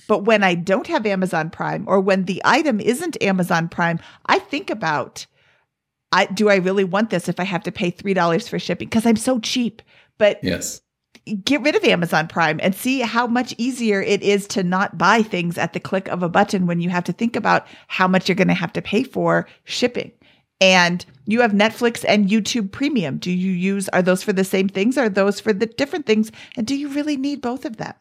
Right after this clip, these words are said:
Speaker 1: I mean, I'm a
Speaker 2: That's a
Speaker 1: Netfless
Speaker 2: good, that's a
Speaker 1: shareholder,
Speaker 2: great
Speaker 1: so
Speaker 2: question.
Speaker 1: I don't want to tell you to get rid of Netflix. Everybody should join Netflix, but this is not for my personal gain. This is for your personal gain. And how much time do you spend watching Netflix?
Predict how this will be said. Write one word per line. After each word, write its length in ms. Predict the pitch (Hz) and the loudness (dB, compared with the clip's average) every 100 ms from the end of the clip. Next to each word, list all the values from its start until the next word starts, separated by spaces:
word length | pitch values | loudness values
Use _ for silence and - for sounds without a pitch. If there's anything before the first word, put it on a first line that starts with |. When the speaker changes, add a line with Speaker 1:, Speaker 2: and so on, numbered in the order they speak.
| _ _ _ - | _ _ _ -4
Speaker 1:
I 60 | 202 | 2
mean, 160 | 214 | 4
I'm 160 | - 226 | 6 4
a 60 | |
Speaker 2:
That's 200 | 240 247 | 4 4
a 40 | - | 4
Speaker 1:
Netfless 40 | |
Speaker 2:
good, 80 | 240 | 2
that's 140 | 233 - | 2 2
a 40 | |
Speaker 1:
shareholder, 480 | 240 262 240 170 156 | 0 0 0 0 0
Speaker 2:
great 120 | 175 | -2
Speaker 1:
so 140 | 202 180 | 0 0
Speaker 2:
question. 160 | - | 2
Speaker 1:
I 60 | 180 | 4
don't 160 | 214 - | 2 2
want 160 | 196 | 0
to 60 | 185 | 0
tell 200 | 226 226 | 0 -2
you 100 | 196 | 0
to 80 | 180 | -4
get 160 | 190 170 | -4 -2
rid 120 | 175 | -2
of 100 | 175 | 0
Netflix. 480 | 240 - 139 - - - - | 0 0 -8 -8 -14 -20 -6
Everybody 360 | - 381 269 175 | -2 -2 -2 -6
should 200 | - 175 | -6 -2
join 220 | 190 185 | -2 0
Netflix, 480 | 226 - 165 220 - - - | -2 -2 -6 -8 -12 -20 -6
but 360 | - 294 196 - - - _ | 2 4 4 -2 -16 -20 _
this 220 | - 254 269 | 2 2 2
is 120 | 226 | 2
not 300 | 226 233 226 | 4 4 2
for 380 | - 226 226 226 | -2 0 2 2
my 240 | 208 226 | 2 2
personal 420 | 233 277 294 311 | 0 -4 -2 -2
gain. 300 | - 165 165 | 0 -2 0
This 180 | 180 214 | 0 0
is 160 | 220 - | -4 -2
for 140 | 220 | 0
your 340 | 214 185 247 | 2 4 2
personal 400 | 370 247 220 185 | 2 -2 -2 -4
gain. 400 | 170 165 156 117 - | -2 -2 -2 -4 -6
And 340 | 185 190 190 - - - | 0 2 2 -2 -12 -20
how 200 | - 220 | -4 0
much 220 | 220 262 - | 2 0 -2
time 240 | 269 254 | -2 0
do 80 | 240 | 0
you 140 | 240 | -2
spend 500 | 233 - 233 240 226 - _ | -4 0 2 2 0 -6 _
watching 600 | 170 185 247 - 226 185 | -6 0 0 0 -4 -4
Netflix? 600 | 135 - - - - - | -4 -8 -14 -14 -20 -20